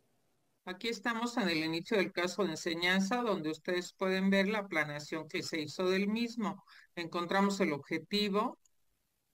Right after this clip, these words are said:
educativo que tiene, eh, el caso, tanto el general como los específicos, la vinculación con el currículum, que es muy importante,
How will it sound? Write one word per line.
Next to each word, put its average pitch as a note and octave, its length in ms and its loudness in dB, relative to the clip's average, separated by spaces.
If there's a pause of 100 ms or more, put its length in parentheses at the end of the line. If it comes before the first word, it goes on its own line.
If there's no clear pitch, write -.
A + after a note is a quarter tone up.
(100)
educativo E3 800 -2
que F#3 120 -4
tiene, D#3 480 -4
eh, C#3 640 -4
el D3+ 200 -6
caso, F#3+ 460 2
tanto D#3+ 280 -2
el C3+ 100 -2
general D#3 500 0
como D#3 240 -2
los C#3 320 -4
específicos, G3+ 1120 0
la F#3 180 2
vinculación D#3 680 -2
con D#3+ 200 -4
el D3 160 -4
currículum, G#3+ 720 -2
que G3 80 -4
es D#3 100 -4
muy D#3+ 160 -4
importante, G3 1040 0